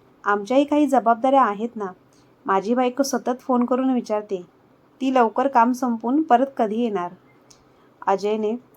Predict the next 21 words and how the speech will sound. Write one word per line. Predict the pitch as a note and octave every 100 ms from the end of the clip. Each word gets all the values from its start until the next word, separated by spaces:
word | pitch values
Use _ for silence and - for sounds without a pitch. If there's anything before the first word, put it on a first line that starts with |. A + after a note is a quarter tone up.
| -
जरा | A3 A#3
चिंतेने | B3+ B3 G#3+ G#3+ A#3+
सांगितले, | B3 A3+ G#3 G3+ F#3+ F#3 - _ _
"हो | B3 B3
ना, | A#3 F#3 - _ _ _
आणि | A3+ C4 D4
त्याहून | C#4 A#3 B3+
मोठी | C4+ C4 C#4
गोष्ट | C#4 C#4 -
म्हणजे | C#4 C4 G3+ G#3 C4 _ _ _ _ _ -
आम्ही, | G#3+ A#3 A3+ A3+ A3+ -
आम्ही | A3+ B3 B3+ B3 D4 -
अजून | G#3 A#3+ B3+
आईशी | G#3 A3 - A3+ B3 _ _ _ _ _ _ _ _
त्या | D4
महत्त्वाच्या | D4 C4 B3+ C4+ C#4+
विषयावर | C#4 C4+ C4 C4 A#3+ D4 -
बोललोही | A3+ G3 G3 G#3 C4+
नाही." | C4 G3+ F#3+ - _ _ - _ _ _ A#3+
हे | C4
ऐकताच | C4 B3 G#3+ A3+